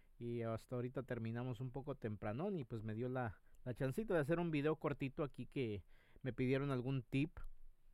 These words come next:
Más que nada, este, ah, me han preguntado mucho en mensajes de que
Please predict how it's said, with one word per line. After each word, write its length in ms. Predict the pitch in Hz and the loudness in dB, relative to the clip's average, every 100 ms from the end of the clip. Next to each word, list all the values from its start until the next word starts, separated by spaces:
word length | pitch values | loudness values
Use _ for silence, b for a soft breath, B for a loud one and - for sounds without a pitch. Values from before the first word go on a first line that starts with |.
| - - - - - | -20 -20 -20 -20 -10
Más 200 | 127 131 | -6 -4
que 120 | - | -2
nada, 380 | 127 127 127 131 | 0 2 4 2
este, 920 | - 117 - - 113 107 104 98 98 - b b b b - | 2 -4 -6 -6 -2 0 -2 -2 -4 -8 b b b b -8
ah, 640 | 110 113 110 104 107 98 - _ - - | -4 -2 0 0 -2 -4 -8 _ -20 -12
me 220 | 135 127 123 | -4 0 2
han 380 | 135 135 131 - - | 2 0 -2 -6 -12
preguntado 600 | - 135 123 110 123 131 131 | -2 0 0 2 2 2 2
mucho 600 | 123 127 127 - 139 131 | 0 0 -2 -2 -2 0
en 100 | 117 | -2
mensajes 480 | 113 107 113 131 120 | -4 -4 -4 -2 -2
de 100 | 110 | -2
que 300 | 120 110 | -2 -2